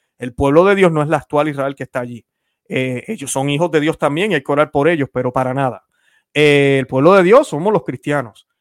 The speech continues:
Y pues, eh, este pueblo es escogido para mostrar a un verdadero Dios.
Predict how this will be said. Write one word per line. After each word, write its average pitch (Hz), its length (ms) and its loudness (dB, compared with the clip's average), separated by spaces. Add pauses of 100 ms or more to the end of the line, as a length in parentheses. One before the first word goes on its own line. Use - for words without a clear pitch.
(260)
Y 151 220 -4
pues, 151 640 4 (260)
eh, 151 580 0 (460)
este 262 280 -2
pueblo 196 640 2 (160)
es 160 100 -8
escogido 214 480 -4
para 156 240 -2
mostrar 208 680 -6
a 147 100 -2
un 165 120 -6
verdadero 170 500 -4
Dios. 117 360 -16